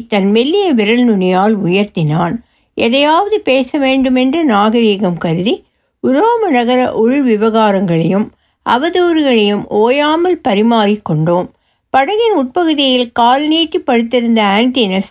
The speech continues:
தலை என்னுடைய மடியில் இருந்தது. எங்கள் உரையாடலில் பங்கெடுக்காமல் தன்னை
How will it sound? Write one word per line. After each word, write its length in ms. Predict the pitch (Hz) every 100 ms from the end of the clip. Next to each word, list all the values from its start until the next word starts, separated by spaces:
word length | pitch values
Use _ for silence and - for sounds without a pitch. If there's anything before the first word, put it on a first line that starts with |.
| _
தலை 320 | - 165 175 233 359 _ _ -
என்னுடைய 440 | 233 285 440 415 285
மடியில் 500 | 220 208 254 254 240
இருந்தது. 540 | 208 190 208 175 160 185 - _ _ -
எங்கள் 340 | 254 262 254
உரையாடலில் 880 | 240 262 320 427 427 302 254 240 254 240
பங்கெடுக்காமல் 920 | 233 233 269 262 233 196 190 202 202 - _ _ -
தன்னை 260 | 220 226